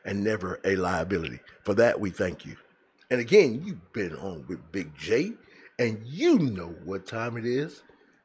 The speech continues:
Yeah, mm-hmm. We're gonna say it. Here it is.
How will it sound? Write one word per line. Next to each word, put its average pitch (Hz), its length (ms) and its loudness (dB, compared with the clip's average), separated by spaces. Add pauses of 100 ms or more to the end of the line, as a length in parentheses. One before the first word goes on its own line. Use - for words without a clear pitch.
Yeah, 95 220 0 (160)
mm-hmm. 104 380 -6 (720)
We're 95 140 -4
gonna 127 180 4
say 107 220 2
it. 101 160 -2
Here 104 200 0
it 139 80 4
is. 131 360 2